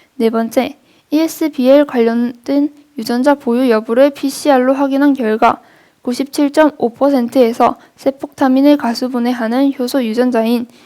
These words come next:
씨티엑스엠을 생성하는 것을 확인할 수 있었습니다. 기대 효과입니다. 저희는 참여한 학생 측면에서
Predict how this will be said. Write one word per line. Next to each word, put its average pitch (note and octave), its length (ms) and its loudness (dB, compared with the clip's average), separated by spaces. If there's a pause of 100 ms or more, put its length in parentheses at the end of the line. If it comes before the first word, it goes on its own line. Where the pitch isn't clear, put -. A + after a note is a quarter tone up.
(160)
씨티엑스엠을 C4+ 920 -2
생성하는 C#4+ 560 0
것을 C4 320 0
확인할 C4+ 340 0
수 A#3 120 -6
있었습니다. A3+ 680 -4 (600)
기대 C#4+ 280 0
효과입니다. A#3+ 760 2 (960)
저희는 C4+ 420 2
참여한 D#4 460 2
학생 D#4 320 -4
측면에서 C#4+ 640 0